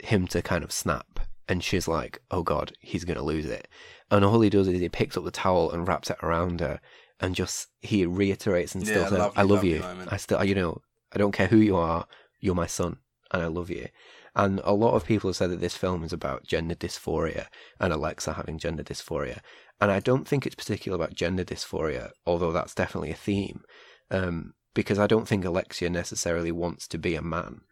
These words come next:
Speaker 1: or she doesn't want to be a woman. I just think it's, she wants to be Adrian, because she feels that the only reason Vincent loves her is because he thinks that she's his son.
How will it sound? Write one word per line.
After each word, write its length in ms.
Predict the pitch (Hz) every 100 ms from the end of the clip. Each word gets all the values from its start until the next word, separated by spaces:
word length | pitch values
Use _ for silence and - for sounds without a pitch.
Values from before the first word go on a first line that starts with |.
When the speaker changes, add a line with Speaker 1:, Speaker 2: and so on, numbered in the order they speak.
| _
Speaker 1:
or 160 | - 85
she 100 | -
doesn't 300 | 87 87 73
want 160 | 78 80
to 60 |
be 100 | -
a 60 | 76
woman. 320 | 85 82 90 - - - -
I 100 | 95
just 240 | 90 90 -
think 180 | 90
it's, 320 | - - - - _
she 220 | - 104
wants 340 | 87 87 - -
to 100 | 90
be 340 | 85 80 76 -
Adrian, 560 | 90 87 85 85 76 - _ _ _ _ _ _
because 600 | 101 - 90 80 - - _
she 420 | - - 113 107 98
feels 600 | - 80 76 73 - - - - - _
that 220 | 95 -
the 140 | 95 90
only 260 | 104 95
reason 380 | 90 95 87 85
Vincent 400 | 85 82 87 71
loves 240 | 82 82
her 160 | - - -
is 100 | 87
because 280 | - - 80
he 220 | - 95
thinks 560 | - 85 78 - - - -
that 140 | -
she's 320 | - 98 90
his 200 | - 87
son. 380 | - - 87 -